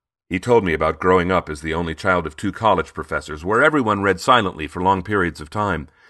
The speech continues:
His parents, soft-spoken intellectuals, shunned displays of emotions with each other and with him. As we talked about this,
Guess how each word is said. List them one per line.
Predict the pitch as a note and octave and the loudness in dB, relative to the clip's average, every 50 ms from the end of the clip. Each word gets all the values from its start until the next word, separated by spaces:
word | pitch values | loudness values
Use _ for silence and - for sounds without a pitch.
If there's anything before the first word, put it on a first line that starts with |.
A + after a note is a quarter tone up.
| _ _ _ _ | _ _ _ _
His | - F2+ - | -10 -10 -10
parents, | - - A2+ G#2+ G2+ F#2 F#2 A#2+ E3 - | -6 -2 0 2 2 2 2 0 -4 -8
soft-spoken | - - - F#2 F#2 G2 - - - - - G2+ F#2 F2+ G2+ F#2+ | -8 0 4 4 4 4 0 -6 -10 -2 0 0 0 0 -2 -4
intellectuals, | F2+ F2 - F#2 F2+ F2+ F2 - - G2+ G#2+ B2+ C3+ - - - _ _ | -4 -2 0 0 0 0 0 -4 -4 -4 -2 -4 -4 -6 -12 -20 _ _
shunned | - - - - C3 C3+ C3 A#2 G2 F2+ D#2 - - | -14 -6 0 2 4 4 4 2 0 -4 -6 -8 -10
displays | E2+ E2+ - - - F#2+ F2+ F2+ F2 | -10 -10 -8 -4 -2 0 0 0 -2
of | E2+ E2 | -4 -4
emotions | D#2+ E2 E2 E2+ F2+ - G2+ F2+ E2 | -4 -2 -2 -4 -4 -4 -8 -8 -8
with | E2 E2 D#2 | -8 -8 -8
each | E2 D#2 - | -8 -4 0
other | C3 C3+ B2+ F2+ F2+ | 0 0 2 2 0
and | F#2+ G#2+ | 0 -2
with | A2+ B2 | -2 -4
him. | B2+ D#3 F3 C#3+ F#2 D#2+ - _ _ _ _ _ _ _ _ _ _ _ _ _ _ | -6 -6 -6 -6 -8 -10 -12 _ _ _ _ _ _ _ _ _ _ _ _ _ _
As | - A#2+ A2+ G#2+ | -2 -2 0 0
we | G2 F2+ | -4 -4
talked | - C#3+ D3+ D3+ C#3 - | 0 2 2 2 2 0
about | F#2 D#2+ D#2+ D#2 D2+ - | -2 -2 -2 -2 -2 -4
this, | E2 D2+ C#2+ - - | -6 -6 -6 -8 -14